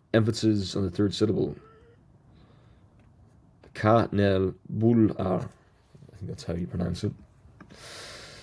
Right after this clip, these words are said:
Midsummer feasts and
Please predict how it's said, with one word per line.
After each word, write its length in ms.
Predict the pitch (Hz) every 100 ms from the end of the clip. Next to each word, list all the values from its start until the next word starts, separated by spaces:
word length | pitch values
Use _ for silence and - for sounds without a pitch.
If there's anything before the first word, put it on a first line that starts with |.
| - - - - - _ _ _ _ _ _ -
Midsummer 460 | 135 139 156 151
feasts 480 | - 123 147 - -
and 500 | - 107 107 101 98